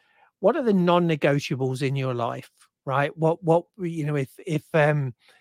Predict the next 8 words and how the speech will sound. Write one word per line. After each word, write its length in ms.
what 160
are 80
the 120
things 440
that 220
you 140
won't 360
compromise 1120